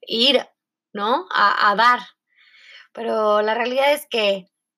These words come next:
pues, eres tú el que recibe mucho más. Y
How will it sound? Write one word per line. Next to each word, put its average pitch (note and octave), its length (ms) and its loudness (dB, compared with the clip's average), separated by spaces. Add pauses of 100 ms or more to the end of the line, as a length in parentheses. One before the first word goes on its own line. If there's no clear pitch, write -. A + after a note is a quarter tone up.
(260)
pues, B3+ 160 -6
eres C4+ 240 -4
tú C4 140 -2
el A#3+ 120 -6
que A3+ 120 -8
recibe G3+ 340 -6
mucho G3+ 340 -10
más. F#3 320 -6 (1700)
Y - 720 0